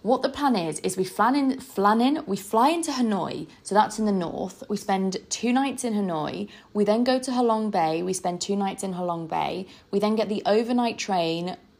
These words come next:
to halfway down Vietnam, so we can go to the Phong Nha National Park. We stay there for four days, where we're gonna do, like, these, this cave trekking,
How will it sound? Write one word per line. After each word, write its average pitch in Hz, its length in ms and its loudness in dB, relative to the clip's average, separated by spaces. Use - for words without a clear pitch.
to 185 180 0
halfway 202 440 2
down 190 240 0
Vietnam, 165 480 -2
so 165 120 -8
we 170 40 -6
can 175 80 -6
go 170 140 0
to 170 100 -6
the 180 80 -6
Phong 180 300 -2
Nha 170 220 0
National 165 320 -8
Park. 156 460 -6
We 196 100 -4
stay 190 220 4
there 220 220 6
for 233 260 -2
four 185 300 -2
days, 160 520 -4
where 175 160 4
we're 180 60 4
gonna 175 200 -2
do, 175 140 -2
like, 165 240 -2
these, 180 220 -4
this 180 220 -4
cave 208 400 2
trekking, 196 720 -2